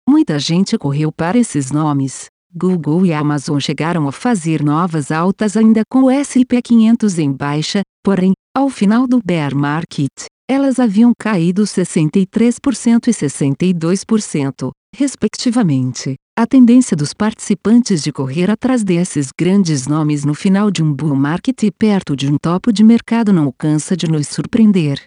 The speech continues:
Hoje é a vez das fangs Facebook, Amazon, Apple, Netflix e Google,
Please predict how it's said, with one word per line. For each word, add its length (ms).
Hoje 300
é 80
a 40
vez 240
das 220
fangs 500
Facebook, 800
Amazon, 480
Apple, 440
Netflix 800
e 40
Google, 420